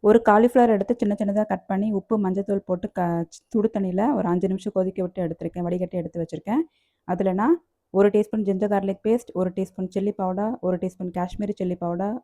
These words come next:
ஒரு டீஸ்பூன் கொரியாண்டர் பவுடர், ரெண்டு டேபிள் ஸ்பூன் க-, கடலை மாவு, ரெண்டு டேபிள் ஸ்பூன் கார்ன்ஃப்ளவர், ஒரு டீஸ்பூன் சால்ட், ஹாஃப் லெமன் பிழிஞ்சு விட்டுக்கிறேன்.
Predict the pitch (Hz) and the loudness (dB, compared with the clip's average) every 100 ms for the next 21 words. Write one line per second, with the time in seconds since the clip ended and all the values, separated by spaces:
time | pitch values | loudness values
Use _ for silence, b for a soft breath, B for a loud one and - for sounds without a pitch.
0 | _ 175 170 185 - 185 180 196 208 202 | _ -6 -6 -8 -6 -6 0 0 0 -2
1 | 202 175 175 196 185 180 190 190 185 - | -4 -4 -2 -2 -2 -4 -4 -4 -4 -6
2 | 202 208 180 - - _ _ 170 180 202 | -8 -6 -4 -6 -8 _ _ -2 0 0
3 | 196 175 180 247 - _ _ _ _ _ | 0 0 0 0 -4 _ _ _ _ _
4 | 190 202 196 185 190 - 180 185 180 196 | -2 0 0 -2 -4 -6 -4 0 0 0
5 | - 202 214 269 _ _ _ _ _ 175 | 0 -2 0 -4 _ _ _ _ _ -2
6 | 190 190 196 190 190 190 - 196 185 214 | 0 0 -2 -2 -4 -4 -2 0 2 2
7 | 247 - _ _ - 196 208 - 180 180 | -2 -8 _ _ 4 6 4 0 -2 0
8 | 196 233 190 180 175 160 - - 180 277 | 0 0 2 0 0 -4 -6 -6 -2 -2